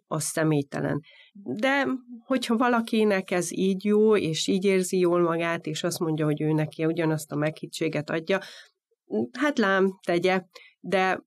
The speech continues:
mondjuk ez nem én vagyok, tehát én el nem tudnám képzelni azt, hogy a szentestét mondjuk egy szállodában töltsem, ez is manapság már úgymond trend lett. A karácsonyi vacsorát mi hagyományosan, ugye ezt is most már hagyományosan,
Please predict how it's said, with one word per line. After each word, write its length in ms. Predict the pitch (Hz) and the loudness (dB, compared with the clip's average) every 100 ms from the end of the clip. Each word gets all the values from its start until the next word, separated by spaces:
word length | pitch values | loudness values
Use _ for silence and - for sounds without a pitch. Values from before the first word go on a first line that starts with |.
| _ | _
mondjuk 320 | 220 208 196 | 0 0 2
ez 140 | 190 | 0
nem 220 | 180 170 160 | 2 2 2
én 180 | 156 | 0
vagyok, 260 | 151 151 151 | 0 -2 -4
tehát 200 | - 160 | -6 -4
én 200 | - 190 | 0 2
el 160 | 170 165 | 2 2
nem 160 | 156 | 0
tudnám 340 | 156 156 151 160 | 0 0 0 0
képzelni 520 | 180 170 160 160 156 | 0 0 0 0 2
azt, 260 | 170 170 | 0 -2
hogy 180 | - 165 151 | -4 -4 -2
a 200 | 151 151 | -2 -2
szentestét 680 | - 165 156 151 - 151 | 0 -2 -2 -6 -6 -6
mondjuk 300 | 147 139 151 | -4 -6 -6
egy 100 | 135 | -10
szállodában 720 | - - 139 147 147 156 160 | -8 -4 -2 -2 -2 0 -2
töltsem, 580 | 165 190 196 226 233 226 - | 0 0 0 2 2 0 -6
ez 260 | - 175 160 | -6 -4 -2
is 320 | 156 - - | -2 -4 -6
manapság 600 | - 160 156 151 - 143 143 | -8 -2 -2 -2 -6 -6 -4
már 260 | 147 143 - | -4 -4 -6
úgymond 440 | 156 151 139 143 _ | -8 -6 -6 -6 _
trend 420 | - 139 139 143 | -6 -2 0 0
lett. 420 | 139 147 135 _ - - - _ _ | 0 -4 -6 _ -20 -20 -20 _ _
A 440 | - 180 185 185 - | -4 0 2 0 0
karácsonyi 580 | 254 262 254 254 240 | 0 2 0 0 2
vacsorát 600 | 233 220 220 220 208 202 202 | 2 2 0 0 2 0 2
mi 320 | 196 185 190 - - | 4 4 2 -2 -4
hagyományosan, 1080 | 190 185 175 170 165 165 - 165 185 214 208 | -2 2 2 2 -2 -4 -4 0 2 2 0
ugye 200 | 165 160 | -2 -2
ezt 220 | 165 - | -4 -6
is 100 | - | -10
most 200 | - 165 | -8 -4
már 160 | 175 156 | -4 -2
hagyományosan, 880 | 175 185 170 170 180 202 - 226 | 0 0 0 2 2 2 2 2